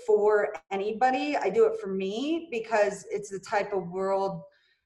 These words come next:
that I wanna live in. And I also, um, want to continue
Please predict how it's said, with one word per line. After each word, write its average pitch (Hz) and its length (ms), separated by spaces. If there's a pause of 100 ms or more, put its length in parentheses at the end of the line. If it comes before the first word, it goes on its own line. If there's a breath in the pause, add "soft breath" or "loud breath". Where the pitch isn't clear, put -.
(160)
that - 160
I 190 180
wanna 185 420
live 190 220
in. 311 340 (140)
And 208 160
I 196 200
also, 208 840 (680 soft breath)
um, 180 680 (1200)
want 233 600
to 240 240
continue 240 880